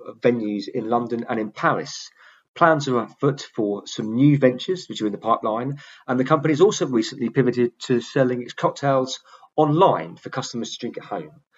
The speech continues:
So welcome to the podcast, Sebastian. Thank you for joining us. I think the first thing will be interesting, 'cause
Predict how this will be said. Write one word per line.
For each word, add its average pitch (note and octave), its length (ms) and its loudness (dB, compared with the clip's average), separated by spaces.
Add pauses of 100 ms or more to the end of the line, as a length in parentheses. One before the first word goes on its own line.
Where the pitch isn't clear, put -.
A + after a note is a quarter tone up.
(260)
So - 160 -6
welcome D3+ 380 4
to C#3 100 -10
the - 60 -12
podcast, G#2 460 -2
Sebastian. F2+ 760 -8 (600)
Thank D3 220 0
you C3 80 -8
for A#2+ 60 -10
joining A#2+ 240 4
us. A2+ 160 -6
I C3 80 -6
think F#3+ 320 0
the - 80 -6
first G3 340 0
thing D3 80 -6
will A2+ 80 -4
be - 80 -2
interesting, F#2 340 -6 (140)
'cause - 220 -8